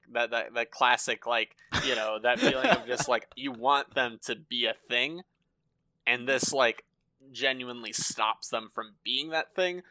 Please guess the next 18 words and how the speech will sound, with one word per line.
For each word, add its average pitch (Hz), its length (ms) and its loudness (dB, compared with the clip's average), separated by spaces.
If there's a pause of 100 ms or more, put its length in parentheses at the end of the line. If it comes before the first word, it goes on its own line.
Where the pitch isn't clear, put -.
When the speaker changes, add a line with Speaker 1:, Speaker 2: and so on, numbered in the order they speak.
(140)
Speaker 1:
So - 160 2
I 131 80 6
guess 147 340 2 (180)
the 120 240 -8 (100)
actual, 117 520 0
like, - 260 -8 (120)
character 131 500 -4
interactions 156 760 -4
were 127 380 -2 (1000)
out 131 160 8
of 110 120 -14
place, 123 320 -4
as 131 120 -12
you 165 120 -8
guys 175 260 0
said, 180 320 -2 (260)
but 123 280 -2
I 123 580 2